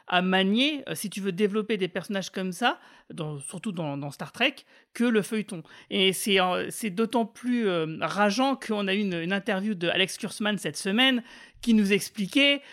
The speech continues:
que, en fait, les épisodes filaires, euh, bah, c'était nul, euh, dans les années quatre-vingt-dix, euh, c'était comme ça, bah, il fallait le faire et tout, mais que eux,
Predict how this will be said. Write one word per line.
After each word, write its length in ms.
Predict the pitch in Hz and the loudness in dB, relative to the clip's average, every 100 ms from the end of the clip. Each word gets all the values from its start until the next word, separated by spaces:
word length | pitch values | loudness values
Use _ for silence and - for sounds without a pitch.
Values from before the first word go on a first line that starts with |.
| - - | -20 -6
que, 100 | 233 | 2
en 160 | 208 185 | 4 4
fait, 380 | - 220 214 | 4 4 4
les 240 | 190 175 196 | 2 2 2
épisodes 300 | 175 196 175 | 2 2 0
filaires, 460 | - 214 208 208 | 0 4 6 6
euh, 80 | 175 | 4
bah, 200 | 160 165 | 2 0
c'était 340 | 151 170 156 185 | 0 -2 2 4
nul, 380 | 214 233 214 | 4 4 4
euh, 180 | 175 160 | 2 0
dans 120 | 156 | 2
les 200 | 170 165 | 0 2
années 220 | 180 175 170 | 0 -2 0
quatre-vingt-dix, 720 | 175 - 180 175 196 208 - | 0 0 -2 -2 -2 -4 -4
euh, 60 | 160 | -6
c'était 280 | 180 165 | -6 -6
comme 220 | 160 180 170 | -4 -4 -2
ça, 240 | 214 196 | 0 0
bah, 100 | 185 | 0
il 100 | 175 | -4
fallait 180 | 185 175 | -2 -2
le 80 | 160 | 2
faire 240 | 233 220 | 4 4
et 80 | 190 | 2
tout, 160 | 254 226 | 0 2
mais 140 | 202 | 2
que 140 | - | 0
eux, 300 | 208 254 254 | 0 4 4